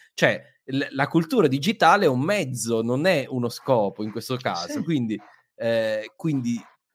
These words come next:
Speaker 1: quindi si possono
Speaker 2: Sì.
Speaker 1: applicare le nuove tecnologie alle materie vecchie anche, insomma,
Speaker 2: Sì.
Speaker 1: in questo senso.
Speaker 2: Sì, eh, allora, uno dei, il modo migliore per imparare,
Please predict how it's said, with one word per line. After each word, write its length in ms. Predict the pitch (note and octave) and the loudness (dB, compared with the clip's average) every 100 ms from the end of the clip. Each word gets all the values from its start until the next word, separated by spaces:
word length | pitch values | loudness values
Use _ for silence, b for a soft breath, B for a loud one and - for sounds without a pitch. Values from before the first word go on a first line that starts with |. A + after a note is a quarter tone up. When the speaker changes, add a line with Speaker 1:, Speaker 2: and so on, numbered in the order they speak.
| _ | _
Speaker 1:
quindi 260 | - C3 | -2 -2
si 140 | D#3+ G3 | -2 -2
possono 380 | A#2+ B2 D3 B2 | -4 -4 -2 -4
Speaker 2:
Sì. 60 | |
Speaker 1:
applicare 540 | B2+ B2+ B2+ F3+ D3+ B2+ | -4 -6 0 2 2 0
le 60 | |
nuove 180 | B2 C#3 | -2 -2
tecnologie 680 | C#3 - F#3 G#3 C#3 B2 F3+ | -4 -2 0 0 -2 -2 0
alle 160 | F3 A#2+ | 0 0
materie 960 | A2+ - B2 E3 C#3+ A#2 G2+ F#2+ F#2 F#2 | -2 -4 -2 0 0 -2 -4 -6 -10 -6
vecchie 540 | F3+ - - G#2+ F2+ | -6 -6 -10 -10 -10
anche, 640 | E2 D#2+ E2+ - F2+ - _ | -10 -14 -16 -14 -14 -14 _
insomma, 420 | F2+ G#2 E2+ D#2+ | -6 -6 -8 -10
Speaker 2:
Sì. 180 | F2 - | -10 -10
Speaker 1:
in 40 | - | -10
questo 200 | F#2+ F#2+ | -12 -12
senso. 280 | D#2 - _ _ _ _ | -14 -18 _ _ _ _
Speaker 2:
Sì, 540 | - - - A#3+ F3+ C3 | -12 -8 -6 -2 -2 -2
eh, 480 | C3+ B2+ B2+ C3 B2 | -6 -6 -2 2 4
allora, 540 | A2 C3+ A#2+ A2+ A2 - - - - | 4 4 4 2 0 -6 -18 -20 -10
uno 320 | A3+ G3 F3 | -4 2 4
dei, 800 | D3+ D3 D3 D3 C#3 C#3 C3 - | 6 6 4 0 -4 -6 -8 -8
il 120 | D#3 | -6
modo 400 | D#3 F3 A3+ F#3 | 0 4 4 4
migliore 600 | C#3+ C#3 C#3+ D3 A2+ A2 | -2 -2 -4 -6 -6 -8
per 240 | - - C3+ | -6 -2 -2
imparare, 880 | A2+ - G#3+ - A2+ C3 F#3 - | -4 2 2 2 -2 -6 -6 -10